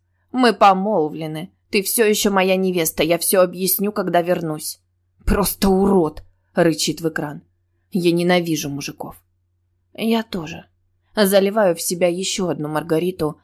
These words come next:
пока Кристина выпивает два шота текилы подряд. В баре темно и полно народа. На часах одиннадцать вечера, и сегодня пятница. Саксофонист на маленькой сцене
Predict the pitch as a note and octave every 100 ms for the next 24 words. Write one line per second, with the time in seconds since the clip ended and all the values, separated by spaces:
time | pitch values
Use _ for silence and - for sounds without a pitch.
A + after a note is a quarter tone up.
0 | _ _ B3+ B3+ A#3+ G#3 F#3+ - A3+ F#3
1 | F3 F3+ F3+ G3 F3 F3 F3+ - E3+ E3
2 | E3 - F3+ E3 F3+ F#3 G3+ D#3+ - _
3 | _ _ _ _ G3 F3 F#3 F3+ E3+ F3
4 | E3+ F#3 F#3 D3 D3 D#3 E3 D#3+ D#3+ F3
5 | E3 D#3 - _ _ _ A3 G#3+ A#3 C4+
6 | - F3+ G3+ G3+ E3+ F3+ - G3+ F#3+ E3+
7 | D#3 D#3 - D#3+ E3+ F3 - G3+ F#3 D3+
8 | - C#3+ - _ _ _ _ - G3+ -
9 | F#3 F#3 F3 G#3 F#3+ E3 D#3+ E3+ E3 D#3+
10 | D#3+ - - G3+ F3 D#3+